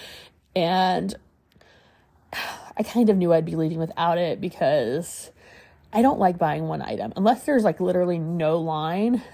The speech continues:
the chances of me buying one item are none. Like, there's no chance unless it was, like,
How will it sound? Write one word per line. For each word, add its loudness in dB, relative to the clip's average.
the -2
chances 0
of 0
me -2
buying -6
one -6
item -2
are 2
none. -6
Like, 0
there's 2
no -4
chance -8
unless -2
it -4
was, -2
like, -6